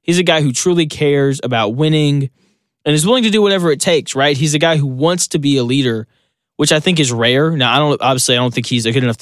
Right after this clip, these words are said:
player to be a leader, but at the same time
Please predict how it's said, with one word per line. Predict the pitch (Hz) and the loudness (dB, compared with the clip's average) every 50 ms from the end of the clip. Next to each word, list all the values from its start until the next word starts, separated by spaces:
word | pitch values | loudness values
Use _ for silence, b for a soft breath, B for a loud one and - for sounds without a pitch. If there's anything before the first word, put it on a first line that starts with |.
| - _ | -12 _
player | - - 123 120 127 135 135 143 147 - _ _ _ _ _ _ - | -8 -4 -2 0 0 2 0 0 -2 -4 _ _ _ _ _ _ -6
to | - 139 | -4 -4
be | 127 117 120 120 135 | -2 0 0 0 2
a | 147 | 2
leader, | 156 160 180 180 190 208 202 | 2 2 2 2 2 0 0
but | 165 160 147 | 0 -2 -2
at | 147 | -2
the | - | -2
same | 151 - 175 170 160 | 0 0 2 2 2
time | - 156 147 139 135 131 127 123 123 | 0 0 0 0 0 0 -2 -2 -4